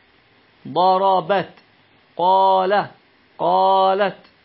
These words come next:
ضرب الولد أخاه، ضرب فعل ماض مبني على الفتح والتاء تاء التأنيث، ضرب لا يوجد تاء، ضرب. الولد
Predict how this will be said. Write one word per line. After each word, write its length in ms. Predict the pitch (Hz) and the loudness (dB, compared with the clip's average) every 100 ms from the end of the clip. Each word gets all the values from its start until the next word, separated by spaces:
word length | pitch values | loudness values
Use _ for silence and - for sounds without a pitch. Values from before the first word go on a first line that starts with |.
| _ _ _ _ _ _ _ _ _ _ _ _ _ 143 | _ _ _ _ _ _ _ _ _ _ _ _ _ -6
ضرب 420 | 165 190 170 156 | -2 0 0 0
الولد 680 | 156 143 143 175 202 202 202 | 0 0 -2 -2 0 0 0
أخاه، 840 | 202 180 170 202 208 165 147 101 _ - | -2 -2 -2 -2 0 -2 -6 -12 _ -12
ضرب 520 | 147 156 151 143 175 - _ _ _ _ _ _ _ - | -6 -4 -2 -4 -6 -10 _ _ _ _ _ _ _ -8
فعل 240 | 160 175 160 | -4 -4 -4
ماض 500 | 147 139 147 151 196 202 _ _ _ _ _ _ | -4 -2 -2 -4 -8 -10 _ _ _ _ _ _
مبني 640 | 135 135 139 180 156 180 143 | -10 -6 -6 -6 -4 -4 -4
على 380 | 147 151 - - - | -4 -4 -4 -6 -10
الفتح 580 | 131 - 185 - - - _ _ _ - | -8 -6 -6 -8 -16 -18 _ _ _ -8
والتاء 600 | 131 - 151 156 180 - _ _ _ - | -8 -6 -4 -2 -4 -10 _ _ _ -4
تاء 320 | 160 160 156 | -4 -2 -6
التأنيث، 580 | 143 151 139 160 185 190 - - _ _ _ _ _ - | -4 -6 -4 -4 -4 -6 -12 -20 _ _ _ _ _ -14
ضرب 280 | 127 151 160 | -6 -2 -2
لا 120 | 202 | -4
يوجد 300 | 214 127 107 | -4 -4 -6
تاء، 200 | - 101 - _ _ _ _ - | -8 -12 -14 _ _ _ _ -6
ضرب. 420 | 147 170 123 - - _ _ _ - | -2 0 0 -6 -16 _ _ _ -6
الولد 600 | 147 151 190 185 185 220 | -2 0 0 0 0 -2